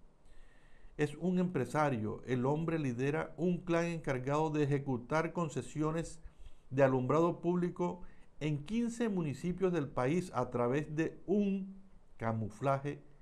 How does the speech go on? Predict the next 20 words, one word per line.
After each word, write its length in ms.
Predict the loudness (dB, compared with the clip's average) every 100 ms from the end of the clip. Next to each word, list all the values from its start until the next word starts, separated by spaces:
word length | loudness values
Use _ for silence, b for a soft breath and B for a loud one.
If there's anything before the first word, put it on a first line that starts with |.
| b -14 -4
empresarial. 960 | -4 -4 -6 -6 -6 -6 -6 -8 -10 -12 -12 -14 -20 -20 b b b b b b
Sí, 220 | -10 -6 -6
señor. 520 | -4 -4 -2 -4 -8 -16 -18 -18 -20 b b b b b -8
Armando 680 | -2 -2 0 0 -2 -4 -4
Benedetti, 920 | -2 -2 -2 -2 0 0 -2 -8 -10 -12 -16 -18 -16 -10
el 160 | -10
poeta, 800 | -8 -4 -2 0 0 -2 -6 -6 b b b b b -20 -20 -20 -2
al 160 | 0
ruedo 560 | 0 2 4 4 2 -2
nuevamente 840 | -2 -2 -2 -2 -2 -4 -6 -6 -10 -14 -14 -14 -18 -20 -20 -4
por 180 | -2 -2
otro 340 | -2 -2 -2 -2
caso 460 | -2 -4 -6 -8 -8
de 260 | -8 -8 -8 -6
corrupción. 760 | -2 0 0 -2 -2 -4 -4 -8 -14 -18 -20 -20 -20 -20 b b -10
Y 260 | -6 -6 -6
aquí 240 | -6 -4 -4
se 120 | -4
lo 140 | -4
contamos. 480 | -4 -6 -8 -10 -12